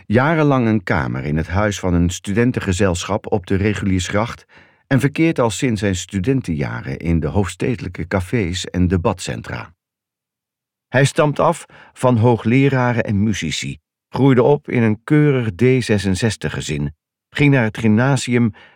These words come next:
en studeerde in Amsterdam en Leiden, schreef columns in de kwaliteitskrant N R C Handelsblad, was medewerker van het deftige programma Buitenhof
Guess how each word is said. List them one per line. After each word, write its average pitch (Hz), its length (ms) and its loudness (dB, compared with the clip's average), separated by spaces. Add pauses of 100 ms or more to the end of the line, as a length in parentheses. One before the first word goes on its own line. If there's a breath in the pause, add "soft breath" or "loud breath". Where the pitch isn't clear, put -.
en 139 160 4
studeerde 151 500 0
in 117 120 0
Amsterdam 95 680 0
en 110 180 0
Leiden, 62 480 -6 (380)
schreef - 340 2
columns 82 460 2
in 85 120 -2
de 85 80 -2
kwaliteitskrant 90 920 -2
N 101 140 -4
R 92 100 -4
C 90 140 0
Handelsblad, 95 600 0 (480 loud breath)
was 120 200 2
medewerker 131 680 2
van 98 140 -2
het 78 160 -2
deftige 95 440 -2
programma 87 500 0
Buitenhof 98 640 0